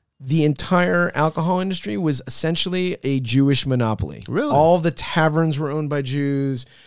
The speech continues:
Speaker 1: and all that. But one of the things they did was, yes, that's exactly what they did. They would, they would,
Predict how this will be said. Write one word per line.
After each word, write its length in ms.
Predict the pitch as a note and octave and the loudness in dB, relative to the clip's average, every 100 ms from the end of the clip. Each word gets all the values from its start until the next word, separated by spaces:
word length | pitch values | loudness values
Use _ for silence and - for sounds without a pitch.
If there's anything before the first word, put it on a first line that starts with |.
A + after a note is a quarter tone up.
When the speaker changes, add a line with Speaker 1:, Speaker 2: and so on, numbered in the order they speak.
| - - | -20 -8
Speaker 1:
and 220 | B2 A2+ | -4 -2
all 100 | B2 | -4
that. 180 | G2+ - - _ | -6 -10 -18 _
But 260 | - G#4+ - | -2 -2 -2
one 220 | C3+ D3+ | 0 0
of 60 | G#3+ | 0
the 40 | |
things 100 | G#3+ | 0
they 120 | G3+ | 0
did 280 | F3 A2 C3+ | 0 -2 -2
was, 320 | D#3 C#3+ C#3 - | 0 0 0 -4
yes, 320 | C#3+ A#3 D#3+ | -2 0 0
that's 160 | A2+ B2 | -4 -6
exactly 460 | C3 B2+ D#3+ F3+ | -6 -2 -2 -2
what 140 | E3 D3+ | -2 -2
they 100 | D#3 | -2
did. 260 | A#3 F#3 | 0 0
They 100 | B2 | 2
would, 220 | C3 C3+ B2+ | 2 0 -2
they 140 | C3+ | 0
would, 260 | C#3 C3+ | 0 0